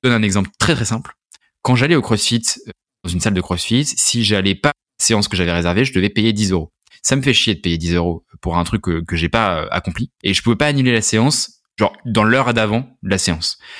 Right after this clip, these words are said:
Par exemple, si j'ai une séance à sept heures, je ne peux pas annuler ma séance entre six et sept. Et donc, ce que je faisais, c'est que je mettais mon réveil à six heures cinq. Comme ça, en fait, je pouvais plus annuler ma séance quand je me réveillais. Et donc, par définition, comme ça me faisait chier de perdre mes dix euros,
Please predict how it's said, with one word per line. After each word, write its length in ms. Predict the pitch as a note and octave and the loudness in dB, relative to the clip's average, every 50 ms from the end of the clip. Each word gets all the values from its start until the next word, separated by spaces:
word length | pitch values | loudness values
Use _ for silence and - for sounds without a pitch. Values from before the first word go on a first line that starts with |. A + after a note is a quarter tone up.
| - - - | -20 -8 -2
Par 120 | - A2 G#2+ | 0 0 2
exemple, 240 | G#2+ G#2 G#2 G2 F#2+ | 2 2 0 0 0
si 140 | - - | 0 0
j'ai 80 | F#2 F2+ | 0 0
une 80 | F2+ E2+ | 0 0
séance 260 | - F#2+ F#2 F2+ - | 0 0 0 0 0
à 60 | E2+ | 0
sept 240 | - G2 F#2+ - A2 | 0 0 2 2 2
heures, 240 | C3 C#3+ - - _ _ _ _ - | 0 0 -2 -8 _ _ _ _ -6
je 120 | - F#2+ | 0 0
ne 80 | G2 F#2 | 2 2
peux 100 | F2 G2 | 0 0
pas 200 | - - C3+ C#3 | 0 0 0 0
annuler 360 | A#2 - G2 G2+ G2+ G2 G2 | 0 0 0 0 2 2 2
ma 120 | F2+ F2+ F2 | 0 -2 -2
séance 260 | - - G#2+ C3 - | 0 0 0 0 0
entre 180 | G#2+ E2+ - | -2 -2 0
six 200 | F#2 - G2+ G2+ | 0 0 -2 -2
et 40 | F#2+ | -4
sept. 300 | F#2 - - - - - _ _ _ _ _ _ _ - | -4 -6 -6 -8 -12 -16 _ _ _ _ _ _ _ 0
Et 60 | G2 | 2
donc, 140 | C3 E3+ - | 2 2 2
ce 60 | - | 2
que 100 | - D3+ | 0 0
je 80 | B2+ - | 0 0
faisais, 260 | A#2+ G2+ G#2+ C3+ D3+ | 0 0 -2 -2 -2
c'est 120 | C3+ - G2+ | -2 -2 0
que 60 | F#2 | 2
je 60 | G#2+ | 2
mettais 180 | G#2+ G2+ C3 C#3 | 2 2 2 2
mon 120 | B2 G#2+ | 2 2
réveil 280 | G#2 G#2 A2 A#2+ B2 A2 | 2 2 2 2 2 2
à 60 | G2 | 0
six 240 | - - B2 A2+ G#2+ | 0 0 2 0 0
heures 80 | G2 | 2
cinq. 340 | - B2 C3 D3+ - - - - - - - - - | 2 0 0 0 -2 -6 -12 -16 -20 -20 -20 -4 0
Comme 160 | - A#2 A#2+ | 0 2 2
ça, 160 | - D3 D3+ | 2 2 2
en 60 | C#3 A#2 | 2 2
fait, 100 | - - | 0 -2
je 80 | - | 0
pouvais 140 | - A2 G2+ | 0 0 0
plus 280 | - - - D#3 F3 F3 | 0 0 2 4 4 4
annuler 260 | C#3 B2 A#2 A2 G2+ | 4 4 4 4 2
ma 100 | G2 F#2+ | 2 0
séance 240 | - - G#2+ G#2 - | 0 0 0 0 0
quand 100 | - G#2 | 0 -2
je 80 | F#2+ F#2+ | 0 0
me 100 | F#2 F#2 | 2 2
réveillais. 400 | F2+ F2 F2 F2+ G#2 C#3 - _ _ - - - _ _ - | 2 2 2 2 0 -2 -4 _ _ -20 -20 -20 _ _ -2
Et 80 | C3 | 0
donc, 180 | B2 B2 G#2+ - | 2 2 2 2
par 160 | - D#3 D#3 | 2 2 2
définition, 540 | D3 B2+ - A#2+ G#2 G2 - B2 C#3+ E3+ D#3 | 2 0 0 0 0 0 0 0 -2 -2 -2
comme 160 | - C#3 C3 | 0 0 2
ça 140 | - - B2 | 2 0 0
me 40 | A2 | 0
faisait 220 | A2+ G#2 G2+ G2 | 0 2 2 2
chier 140 | - - G#2 | 2 0 -2
de 40 | - | 0
perdre 220 | - G#2+ F#2+ F#2+ | -2 0 0 0
mes 80 | F#2+ F2 | 0 0
dix 140 | E2+ F2 F2 | 0 0 0
euros, 300 | E2+ F#2+ A#2 - - | 2 0 0 -2 -6